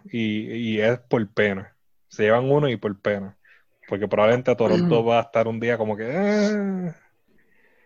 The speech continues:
Speaker 2: Ok.
Speaker 1: Y entonces, en la final de conferencia, diría que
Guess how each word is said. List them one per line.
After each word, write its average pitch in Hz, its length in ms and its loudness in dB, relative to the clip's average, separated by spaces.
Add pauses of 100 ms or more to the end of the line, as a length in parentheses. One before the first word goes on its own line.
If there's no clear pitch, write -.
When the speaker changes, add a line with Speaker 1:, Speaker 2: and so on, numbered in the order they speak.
Speaker 2:
Ok. - 120 -8
Speaker 1:
Y 107 340 -2
entonces, 139 600 0
en 113 140 0
la 107 120 0
final 143 600 -4
de 131 180 -4
conferencia, 131 1300 -6 (260)
diría 110 580 -6
que 110 680 -8